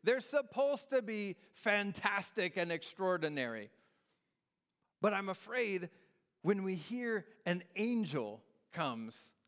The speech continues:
that we put it into this category. And we say, "Oh, yeah, that's not weird. Remember Ebenezer, you know, Jacob, uh, Jacob Marley came to him, right? Oh, yeah, it happens." But this is, this is real life.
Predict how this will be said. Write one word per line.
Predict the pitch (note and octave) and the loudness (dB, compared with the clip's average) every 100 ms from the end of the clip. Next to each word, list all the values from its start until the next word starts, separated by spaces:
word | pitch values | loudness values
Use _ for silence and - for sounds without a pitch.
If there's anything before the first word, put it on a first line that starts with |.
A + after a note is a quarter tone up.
| _ _ _ _ _ | _ _ _ _ _
that | D3+ G#3+ | -2 0
we | A3+ | 0
put | G3+ - B3 | -2 -2 0
it | G#3+ F#3+ | 0 0
into | G#3+ D#3 E3+ C#3 | -2 0 -2 -2
this | E3 G3+ - - | -2 -2 -6 -8
category. | - C#3+ C#3 B2 A#2 G2+ G#2+ - _ _ _ | -2 0 0 -2 -6 -6 -10 -14 _ _ _
And | - G3 | -4 -2
we | |
say, | F3+ A3 | 0 0
"Oh, | B3+ D#4+ | 4 4
yeah, | A#3 C3+ B2+ D3+ | 4 0 -4 -4
that's | F3+ | -4
not | C3 G#2+ | -6 -6
weird. | A2+ C3 D3 _ _ _ _ _ - | -6 -6 -8 _ _ _ _ _ -4
Remember | D3+ G#3+ F#3 | 0 4 4
Ebenezer, | D3+ C3+ D#3 F#3+ G3+ A#3+ | 2 -2 -2 0 0 0
you | G#3 | 0
know, | F3+ A3 | 0 0
Jacob, | E3 E3 D#3+ D3+ D3+ | 0 0 0 -4 -2
uh, | D3+ D3 C#3 C3 B2 C#3 D#3 | 0 4 4 2 0 -4 -2
Jacob | E3+ F3+ C#3+ | 0 0 -2
Marley | D3 F#3 G3 G3+ | 0 2 2 0
came | F3 F3+ F3 | 0 0 0
to | |
him, | D#3 F#3+ G#3+ | 0 0 0
right? | F3+ G3+ | 0 2
Oh, | C4 D#4+ | 4 4
yeah, | G3+ D#3 C3+ | 2 0 0
it | B2+ | 0
happens." | B2 A2 G2+ - _ _ _ _ _ _ _ _ _ _ _ - | -4 -6 -12 -18 _ _ _ _ _ _ _ _ _ _ _ -2
But | F#3+ F3+ | 0 2
this | A3+ | 0
is, | A#3+ F#3+ - - _ - | 2 0 -2 -14 _ -2
this | G#3 | -2
is | C4 G#3 | -2 -4
real | F#3 G3+ G3+ G#3+ F#3+ | 0 2 4 4 4
life. | F3+ G3 D3+ | 4 4 2